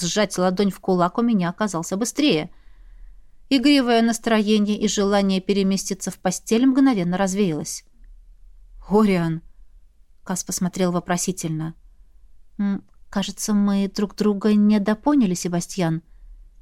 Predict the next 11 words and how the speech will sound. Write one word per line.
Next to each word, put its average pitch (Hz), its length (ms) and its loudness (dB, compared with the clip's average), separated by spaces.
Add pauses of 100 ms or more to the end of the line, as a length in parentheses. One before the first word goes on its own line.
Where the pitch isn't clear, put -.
Я 214 160 2
предложила 208 560 2
секс, - 560 -4
а 208 60 0
не 190 120 4
брак». 180 440 -2 (1300)
Он 180 200 2
нахмурился. 165 880 -4 (240)
«М, 160 400 -4
да, 180 400 0
но 170 480 0